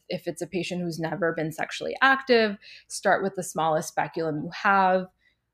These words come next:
I like to show patients what it looks like. Um, you know, some people <laughs> don't want to know what it looks like, and that's fine too. Um, you know, and you wanna do everything. I mean, speculums are really cold.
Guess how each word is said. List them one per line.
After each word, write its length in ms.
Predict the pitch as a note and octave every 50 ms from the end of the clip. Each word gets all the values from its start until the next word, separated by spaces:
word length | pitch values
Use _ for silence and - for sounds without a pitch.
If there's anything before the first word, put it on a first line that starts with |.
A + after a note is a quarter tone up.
| _ -
I 80 | F#3
like 220 | F#3 F#3 F#3 F#3 -
to 120 | - F3+
show 400 | - - - - F3+ E3+ F3 F3
patients 640 | D#3+ - - F3+ E3+ D#3 - F3 E3+ E3+ E3 - F3
what 160 | F3 D3+ -
it 120 | - -
looks 420 | - G3 G#3+ B3+ B3 - - - -
like. 580 | A3+ G#3+ G#3 G3+ G3 G3 G3 G3 G3 - - _ _ _ _ _ _ _ _ _
Um, 580 | - F3+ F3 E3+ D#3+ D#3+ E3 E3 D#3+ D#3+ - - _ _ _ _ _
you 100 | G#3 G3
know, 120 | E3 E3
some 200 | D#3 - G#3+ G#3
people 480 | F3+ G3 G#3+ - - - A#3+ B3 - G3
<laughs> 40 | -
don't 200 | G#3+ F#3+ E3+ F3
want 320 | E3 E3+ F3 F3+ G3 G#3+ - - _ -
to 100 | - B3+
know 200 | A#3+ B3 B3 B3
what 140 | B3+ B3 B3+
it 120 | A#3+ A3+
looks 260 | A#3 B3 B3 - -
like, 240 | C4+ C4 C4 C4 B3 A#3+ -
and 160 | G3 G3 F#3
that's 220 | F#3+ F#3 F3+ - -
fine 280 | F#3+ F#3 F3+ F3+ F#3
too. 380 | - - G3 F3+ F#3 A3 C#4 - - _ - - - - - _ -
Um, 540 | F#3+ F#3 F3+ F3+ F3 F3 F3 E3+ E3 - - _ _ _ _ _ _ _ _
you 120 | G3+ G#3
know, 180 | F#3+ E3+ D#3+ -
and 200 | - A3 A3+ A3
you 80 | A3+
wanna 260 | A3+ A#3 A#3 B3 B3 A#3
do 180 | A#3+ A#3+ A#3
everything. 720 | G3 G3 F#3+ F#3 G3 G3 G3 - F#3 F3+ F3 F3 E3+ -
I 40 | F3+
mean, 360 | F#3 F3+ F3 F3+ E3+ D#3 -
speculums 580 | - - - G#3+ G#3+ - C4+ C4 C#4 C#4 C4+ C#4
are 80 | C#4
really 220 | B3 A#3+ A#3 G#3+ G#3+
cold. 560 | G3+ - - C4 G#3+ F3+ - G#2+ - - F3+